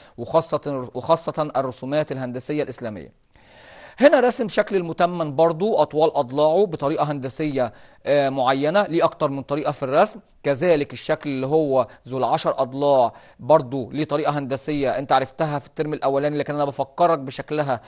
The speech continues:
عشان بعض الطلبة في الصف الاولاني كتير او كتير من الطلبة بيبقى متلخبط ما بين اسامي المنتجات الهندسية، يعني مش عارف ده ايه، ده ايه، مخمس، مسدس، مسبع، طب ايه الحقيقي وايه المختفي؟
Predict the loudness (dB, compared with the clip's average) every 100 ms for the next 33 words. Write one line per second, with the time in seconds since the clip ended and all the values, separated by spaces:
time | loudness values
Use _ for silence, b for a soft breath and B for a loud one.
0 | B B -4 -4 0 2 2 0 0 2
1 | 2 0 -4 -8 -8 -4 0 0 0 -4
2 | -8 -6 -4 -4 -2 -2 -2 -6 -6 -6
3 | 2 4 4 2 -2 B B 0 2 2
4 | -2 -4 -8 -2 -2 0 -4 -4 -8 -2
5 | -4 -4 -6 -8 -4 -2 2 0 -2 -8
6 | -6 -6 -6 -8 -8 -6 -2 0 0 -4
7 | B B -8 -6 -6 -6 -4 -4 0 -2
8 | 0 0 2 0 2 2 2 0 0 0
9 | -2 -2 -2 0 -4 -6 -4 -4 -2 -6
10 | B B -12 0 2 2 2 2 -2 _
11 | -2 0 -2 -2 0 2 0 -4 -2 -2
12 | -2